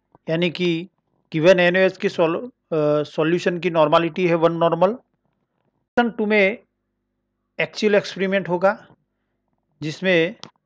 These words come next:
hydrolysis of amide, यहाँ amide के hydrolysis के दौरान amide का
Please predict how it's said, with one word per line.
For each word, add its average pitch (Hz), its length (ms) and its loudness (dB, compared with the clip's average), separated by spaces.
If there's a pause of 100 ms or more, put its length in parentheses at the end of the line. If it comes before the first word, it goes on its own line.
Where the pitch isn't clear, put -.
(640)
hydrolysis 180 760 -2
of 190 160 0
amide, 175 360 0 (2250)
यहाँ 202 540 2 (920)
amide 196 340 4
के 240 140 4
hydrolysis 196 640 0
के 196 180 2
दौरान 160 460 4 (1000)
amide 185 400 4 (120)
का 185 100 10